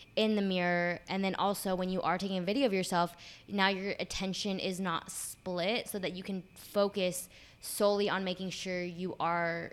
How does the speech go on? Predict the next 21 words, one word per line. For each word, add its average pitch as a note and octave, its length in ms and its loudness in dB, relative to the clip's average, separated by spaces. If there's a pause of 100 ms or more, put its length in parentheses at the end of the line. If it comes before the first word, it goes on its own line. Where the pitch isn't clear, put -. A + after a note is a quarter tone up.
(160)
you F#3 100 -8
know, A#2+ 240 -6 (180)
focused F3+ 360 -6
just E3 260 0
on F3+ 100 -2
your E3+ 140 -2
form E3 340 -2
and E3+ 140 -4
not D#3+ 240 -2
also E3 260 -4
looking E3+ 280 -6
in F3 120 -6
the E3+ 60 -4
mirror, D#3 340 -4
'cause E3 140 -10
I D#3 60 -4
think E3+ 180 -6
that's C#3+ 180 -8
gonna - 140 -6
help - 360 -10
too. - 360 -8